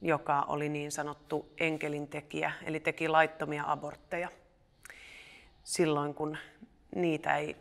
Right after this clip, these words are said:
ei saanut kuin harvat. Ja tarvehan ei ollut yhtään sen pienempi,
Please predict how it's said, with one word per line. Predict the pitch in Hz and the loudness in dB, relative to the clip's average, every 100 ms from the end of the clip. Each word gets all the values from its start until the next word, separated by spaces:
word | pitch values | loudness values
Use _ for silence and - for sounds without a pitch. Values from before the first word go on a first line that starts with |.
| - | -10
ei | - 160 | -4 -2
saanut | - 175 156 151 151 - - - _ _ _ _ | 4 6 6 6 -2 -10 -14 -20 _ _ _ _
kuin | 85 76 76 - - | -4 -4 -4 -10 -20
harvat. | - 175 165 151 190 - - - - - - - - _ _ | 0 4 6 4 0 -2 -18 -20 -20 -18 -18 -18 -20 _ _
Ja | 170 | 6
tarvehan | 170 196 185 160 139 139 | 10 12 12 6 4 2
ei | 143 147 | 2 2
ollut | 143 143 | 0 0
yhtään | 160 - 135 139 | -2 2 2 2
sen | 151 156 | -2 0
pienempi, | 175 160 147 147 170 - | 4 4 4 -2 -8 -10